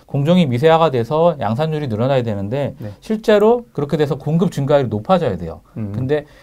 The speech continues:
Speaker 1: 기존의 장비들로서는 그 수요에 대한, 수요가 늘어나는 만큼의 공급 증가율을 보이지 않고 있기 때문에
Speaker 2: 네.
Speaker 1: 계속 될 거라, 뭐
Speaker 2: 아,
Speaker 1: 이런 얘기가
Speaker 2: 오히려
Speaker 1: 있어요.
Speaker 2: 이 년,
Speaker 1: 예, 오히려.
Speaker 2: 이 년이 지나도
Speaker 1: 네, 예,
Speaker 2: 이걸 따라가지
Speaker 1: 이천이십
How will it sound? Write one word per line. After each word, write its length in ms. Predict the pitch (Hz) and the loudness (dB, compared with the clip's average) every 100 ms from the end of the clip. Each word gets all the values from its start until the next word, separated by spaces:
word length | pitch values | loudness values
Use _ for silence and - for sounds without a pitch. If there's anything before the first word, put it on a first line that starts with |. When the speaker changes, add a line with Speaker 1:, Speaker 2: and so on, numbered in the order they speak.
| _ | _
Speaker 1:
기존의 380 | - 151 190 185 | -6 0 4 4
장비들로서는 1000 | 160 131 160 156 151 131 143 170 202 196 | 2 0 0 0 0 0 -2 0 0 -2
그 640 | - 147 147 147 147 131 - 123 | -4 -2 0 0 0 -2 -8 -12
수요에 420 | - 214 208 190 | 0 4 4 6
대한, 400 | 165 156 156 - - - - | 4 2 -2 -6 -14 -20 -12
수요가 340 | - 220 202 | 0 4 6
늘어나는 420 | 151 127 151 151 143 | 4 4 2 2 0
만큼의 420 | 101 - 131 135 | -2 -2 -6 -4
공급 280 | 123 127 120 | -2 -2 -4
증가율을 440 | 113 123 127 117 | -2 0 0 0
보이지 300 | - 151 151 | 0 2 2
않고 220 | 110 107 | 0 0
있기 220 | 110 117 | -4 -4
때문에 320 | 110 110 139 202 | -4 -2 -2 -4
Speaker 2:
네. 340 | - _ - | -6 _ -6
Speaker 1:
계속 200 | 127 165 | -2 -2
될 180 | 127 104 | 0 -2
거라, 360 | 117 117 107 - - _ | 0 2 2 0 -14 _
뭐 140 | - 117 | -2 4
Speaker 2:
아, 20 | |
Speaker 1:
이런 160 | 190 147 | 4 6
얘기가 260 | 143 156 | 4 6
Speaker 2:
오히려 40 | - | 4
Speaker 1:
있어요. 180 | - | 4
Speaker 2:
이 40 | 151 | 2
년, 80 | 175 | 4
Speaker 1:
예, 200 | 180 175 | 6 6
오히려. 300 | 175 160 175 | 6 6 4
Speaker 2:
이 320 | 180 185 180 | 0 0 2
년이 200 | 190 196 | 2 2
지나도 500 | 190 165 147 175 120 | 2 2 4 4 2
Speaker 1:
네, 220 | 143 135 | 2 2
예, 60 | 123 | 2
Speaker 2:
이걸 320 | 120 165 170 | 0 4 6
따라가지 340 | 170 233 240 - | 8 8 8 6
Speaker 1:
이천이십 180 | 151 | 4